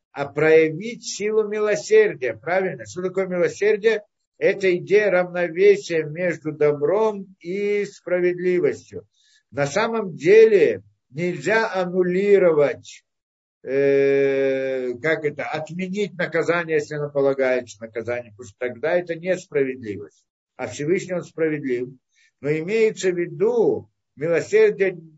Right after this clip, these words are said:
проявляется не в том, что отменяется наказание, а в том, что отсрочивается наказание.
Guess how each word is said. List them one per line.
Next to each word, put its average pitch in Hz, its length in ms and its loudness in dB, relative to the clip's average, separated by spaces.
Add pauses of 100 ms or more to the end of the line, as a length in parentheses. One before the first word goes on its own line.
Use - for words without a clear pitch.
проявляется 175 720 2
не 165 120 -10
в - 120 -16
том, 220 260 0
что - 300 -4
отменяется 165 920 -2
наказание, 147 960 -4 (460)
а 127 160 -6
в - 80 -16
том, 214 180 4
что 196 260 0
отсрочивается 185 1120 0
наказание. 110 640 -12